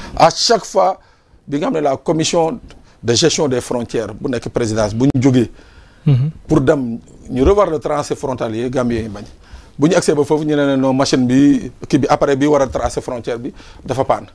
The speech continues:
Speaker 2: Hmm.
Speaker 1: Gars yi dellu si waat. Gambien yi dem nañu ba position armée sénégalaise bi nekkoon Touba Tranquille.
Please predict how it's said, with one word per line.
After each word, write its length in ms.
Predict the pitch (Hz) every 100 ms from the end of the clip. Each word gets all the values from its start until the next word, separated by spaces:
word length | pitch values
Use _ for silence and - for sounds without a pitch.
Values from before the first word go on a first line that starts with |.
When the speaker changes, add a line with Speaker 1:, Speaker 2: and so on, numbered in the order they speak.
| _ _ - _
Speaker 2:
Hmm. 80 | 135 117 - _ _ _ _ _ _
Speaker 1:
Gars 160 | 123 120
yi 40 |
dellu 180 | 117 107
si 100 | -
waat. 220 | 110 - - _ _ _ _ _ _ - _ - - - _ -
Gambien 340 | 180 240 196
yi 60 | 170
dem 160 | 196
nañu 220 | 185 160 135
ba 160 | 175 214 147 _ - - _ _ _ _ _ _ _
position 640 | - 214 202 - 190 170 -
armée 360 | 165 151 135 113 -
sénégalaise 540 | - 170 160 156 139
bi 140 | 131 196
nekkoon 360 | 190 170 170 151
Touba 300 | 175 156 151
Tranquille. 480 | 143 139 113 107